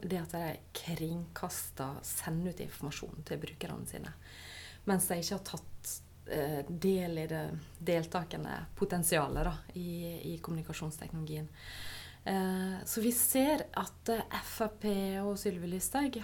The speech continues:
har, eh, tatt i større grad bruk muligheten for å ha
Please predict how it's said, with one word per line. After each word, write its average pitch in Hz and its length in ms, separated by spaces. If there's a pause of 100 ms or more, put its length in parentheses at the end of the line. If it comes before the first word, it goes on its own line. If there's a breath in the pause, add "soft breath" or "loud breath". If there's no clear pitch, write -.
(100)
har, 196 340
eh, 190 560
tatt - 400
i - 40
større 233 280
grad 180 240
bruk 170 560
muligheten 165 640
for - 260
å - 160
ha 151 320